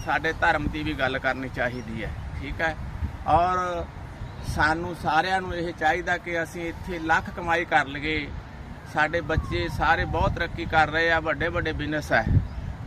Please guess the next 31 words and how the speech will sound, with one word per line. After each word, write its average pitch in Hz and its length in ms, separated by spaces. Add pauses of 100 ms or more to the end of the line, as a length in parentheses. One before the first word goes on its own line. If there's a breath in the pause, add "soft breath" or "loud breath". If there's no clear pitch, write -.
(140)
ਪਰ 175 400 (140)
ਫਿਰ 190 240
ਵੀ 226 220
ਅਸੀਂ 196 260
ਇੱਥੇ 175 340 (100)
ਪਰਦੇਸੀ 156 560
ਆ। 147 240 (460)
ਸਾਨੂੰ 165 300 (100)
ਸਾਰਿਆਂ 175 300
ਨੂੰ 185 100
ਪਿੱਛੇ 180 320
ਆਪਣੀਆਂ 165 380
ਜੜ੍ਹਾਂ 156 280
ਨਾਲ 160 200 (1000)
ਜੁੜ 147 160
ਕੇ 160 180
ਰਹਿਣਾ 160 220
ਚਾਹੀਦਾ, 170 520 (140)
ਪੰਜਾਬ 156 420
ਨਾਲ। 165 420 (440)
ਪੰਜਾਬ 156 460
ਨੂੰ 175 140
ਇਕੱਲਾ 165 340
ਨਹੀਂ 180 200
ਛੱਡਣਾ 170 340
ਚਾਹੀਦਾ। 175 420
ਜਿਹੜਾ 175 200
ਆਉਣ 165 240
ਵਾਲਾ 175 240
ਸਮਾਂ 160 420
ਹੈ, 120 100